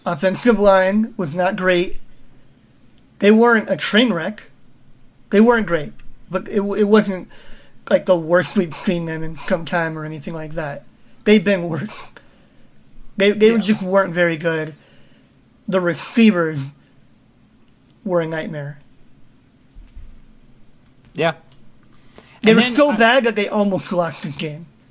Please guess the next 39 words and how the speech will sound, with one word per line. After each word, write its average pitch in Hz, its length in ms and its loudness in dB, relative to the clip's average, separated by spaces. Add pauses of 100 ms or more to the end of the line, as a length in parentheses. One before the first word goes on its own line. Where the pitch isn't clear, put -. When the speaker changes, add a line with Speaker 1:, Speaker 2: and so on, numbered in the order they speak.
(1080)
Speaker 2:
Yeah, 139 220 -2 (400)
that's 131 180 -4
exactly 127 480 0
what 113 160 -2
happened. 117 320 -2
So 151 220 0
I, 143 480 -6
I 120 60 -8
felt 127 280 0
like 120 240 -2 (1120)
we, 123 200 2
you 139 140 -4
know, 131 320 0
it 135 140 -2
made 139 160 0
me 135 100 -4
feel 131 200 -2
like 120 140 0
we 123 80 -4
were 120 60 -4
pretty 120 260 -2
right 113 200 2
on, 107 300 -2 (180)
uh, 98 440 -2
with 104 260 -4
some - 180 -2
of 107 60 -4
these 104 180 -6
position 107 500 -6
groups. 107 360 -2
Uh, - 60 -12 (200)
I 131 120 0
also, 190 560 -2 (800)
I 147 80 0
also 220 180 0
felt 233 140 2
like 220 160 0
Texas 233 460 -4
just, - 280 -4